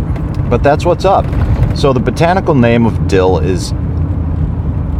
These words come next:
Anathium gravel-, gra-, oh, ah, oh, blah, blah, blah, blah, blah. Easy for me to say, Anathium gravelans. It is indeed an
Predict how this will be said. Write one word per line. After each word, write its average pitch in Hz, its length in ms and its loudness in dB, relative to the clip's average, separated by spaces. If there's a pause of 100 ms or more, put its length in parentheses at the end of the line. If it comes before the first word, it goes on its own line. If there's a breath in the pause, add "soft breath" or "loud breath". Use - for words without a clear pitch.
(340)
Anathium 135 720 2
gravel-, 117 560 2 (200)
gra-, 104 300 0
oh, 139 320 4
ah, 80 400 2
oh, 110 100 2
blah, 85 140 2
blah, 135 160 2
blah, 92 140 2
blah, 90 80 0
blah. 67 180 0
Easy 90 240 0
for 107 140 0
me 123 140 4
to 101 100 2
say, 82 260 0
Anathium 110 580 2
gravelans. 127 640 2 (720 loud breath)
It - 180 0
is 143 220 2
indeed 104 540 2
an 85 220 -2